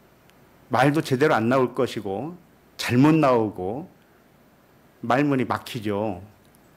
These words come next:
그리고 대담하게, 담대하게 진리를 말할 수 있는 용기도 없습니다. 그래서 용기 내려면은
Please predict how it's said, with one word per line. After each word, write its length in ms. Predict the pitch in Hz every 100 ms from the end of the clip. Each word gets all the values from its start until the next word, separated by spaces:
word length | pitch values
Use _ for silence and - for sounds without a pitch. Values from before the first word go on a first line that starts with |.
| _ _
그리고 540 | - 143 151 165 113 - - _ _ _ _ _ _ _ _ -
대담하게, 880 | - 135 165 165 147 120 107 139 -
담대하게 720 | - 135 175 175 156 147 135
진리를 480 | - 139 131 139 135
말할 340 | 110 120 139
수 160 | 135 127
있는 300 | 117 131 123
용기도 680 | 139 180 165 151 180 185 - - _ -
없습니다. 800 | 120 - - 175 170 123 101 - - _ _ _ _ _ _ _ _ _ _ _ _ _ _ _ -
그래서 500 | 135 123 135 127 107
용기 340 | 131 139 139
내려면은 680 | 135 120 117 117 123 131 98